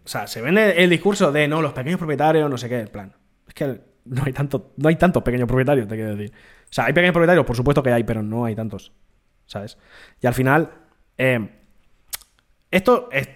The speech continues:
se, eh, hay mucha gente del Sindicato de Yogateras de Barcelona que trata constantemente estos temas de cómo se está hablando como de lo típico, eso, de complementar, señores que complementan la pensión con el alquiler de un piso.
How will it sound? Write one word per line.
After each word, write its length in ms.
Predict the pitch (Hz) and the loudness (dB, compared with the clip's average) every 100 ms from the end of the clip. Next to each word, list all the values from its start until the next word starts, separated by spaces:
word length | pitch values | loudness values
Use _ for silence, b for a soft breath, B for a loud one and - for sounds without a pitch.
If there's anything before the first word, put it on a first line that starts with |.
| - | -16
se, 280 | - 117 98 104 - | -10 -10 -10 -16 -16
eh, 400 | 117 110 110 110 | -12 -10 -8 -8
hay 160 | 113 127 | -6 -4
mucha 240 | 143 147 | -2 -2
gente 280 | 147 151 147 | -2 -2 0
del 160 | 147 | -2
Sindicato 320 | 143 151 143 139 | -2 -4 -2 -2
de 80 | |
Yogateras 340 | 139 135 135 135 | 0 -2 -2 0
de 60 | |
Barcelona 400 | 131 127 131 135 | -2 -2 -2 -2
que 120 | 127 120 | -4 -4
trata 240 | 131 131 | -4 -4
constantemente 520 | 127 127 131 131 127 | -4 -4 -4 -2 -4
estos 200 | 123 123 | -6 -8
temas 320 | - 139 131 127 | -4 -2 -2 -4
de 100 | 127 | -4
cómo 320 | 123 131 135 | -4 -4 -4
se 200 | - 143 | -4 -6
está 160 | 127 139 | -2 0
hablando 440 | 139 139 139 127 B B B B | 0 0 0 -2 B B B B
como 240 | 143 139 | -2 0
de 260 | 131 123 - | 0 -4 -8
lo 200 | 131 131 | -6 -2
típico, 380 | 143 135 131 127 | -2 -2 -2 -4
eso, 220 | 135 127 | -4 -6
de 100 | 113 | -4
complementar, 540 | 120 120 120 117 127 123 | -2 0 0 2 0 0
señores 340 | 135 135 156 | -4 -2 -2
que 60 | 160 | -4
complementan 320 | 156 156 151 | -4 -4 -2
la 80 | 147 | -2
pensión 320 | 151 143 170 | -2 -4 -4
con 120 | 175 | -4
el 60 | 147 | -4
alquiler 260 | 139 139 | -2 -2
de 60 | 139 | -2
un 100 | 147 | -4
piso. 360 | 135 127 117 | -4 -4 -6